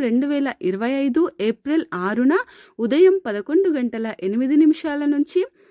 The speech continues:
మధ్యాహ్నం ఒంటి గంట ముప్పై తొమ్మిది నిమిషంల వరకు ఉంటుంది. నవమి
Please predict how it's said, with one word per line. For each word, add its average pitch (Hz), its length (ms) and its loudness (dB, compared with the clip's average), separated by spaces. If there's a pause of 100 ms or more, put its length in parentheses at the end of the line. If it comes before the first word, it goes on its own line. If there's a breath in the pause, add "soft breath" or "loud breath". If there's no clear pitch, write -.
(140 soft breath)
మధ్యాహ్నం 349 600 2 (160)
ఒంటి 240 280 -2
గంట 330 220 2 (220)
ముప్పై 240 260 -6 (100)
తొమ్మిది 240 360 0
నిమిషంల 294 480 2
వరకు 214 260 -6 (120)
ఉంటుంది. 220 420 -4 (480 loud breath)
నవమి 370 360 2